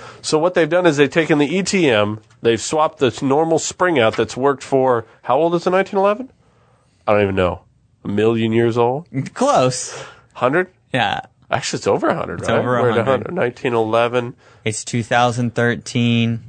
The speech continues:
Speaker 1: Boy, that's, like, three years.
Speaker 2: Twelve years.
Speaker 1: Twe-, okay.
Speaker 2: With
Speaker 1: Twelve
Speaker 2: a
Speaker 1: years.
Speaker 2: <laughs> I got you. With a one in front of it, Scott.
Speaker 1: Hundred and twelve years old.
Speaker 2: Yes.
Speaker 1: Uh, and they replaced it with a flat spring, which I guess is better.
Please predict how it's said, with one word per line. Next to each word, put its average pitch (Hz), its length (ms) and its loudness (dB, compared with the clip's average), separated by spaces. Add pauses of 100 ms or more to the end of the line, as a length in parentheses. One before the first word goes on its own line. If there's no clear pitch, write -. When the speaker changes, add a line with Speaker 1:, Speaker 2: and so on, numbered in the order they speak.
Speaker 1:
Boy, 226 180 0
that's, 185 320 -2
like, 247 180 0
three 135 320 0
years. 226 720 0 (120)
Speaker 2:
Twelve 123 600 -10
years. - 640 -18 (100)
Speaker 1:
Twe-, - 220 0 (160)
okay. - 260 0 (240)
Speaker 2:
With 113 120 -4
Speaker 1:
Twelve 220 300 -2
Speaker 2:
a - 20 0
Speaker 1:
years. 123 240 -2
Speaker 2:
<laughs> - 40 0
I 240 240 2
got - 340 -2
you. 175 160 0 (560)
With 165 160 0
a 156 80 4
one 160 240 2
in 123 140 2
front 127 180 2
of 107 100 0
it, 98 80 -6
Scott. 131 240 0
Speaker 1:
Hundred 208 280 0
and 180 120 -6
twelve 160 400 2
years 139 320 2
old. 120 520 2
Speaker 2:
Yes. - 460 -10
Speaker 1:
Uh, 120 360 2
and 123 200 0
they 151 120 2
replaced 151 400 -2
it - 20 -8
with 123 140 0
a - 40 2
flat - 360 -2
spring, 90 400 -2 (1500)
which 127 180 0
I 135 60 4
guess 120 240 2
is 104 100 -2
better. 90 360 -4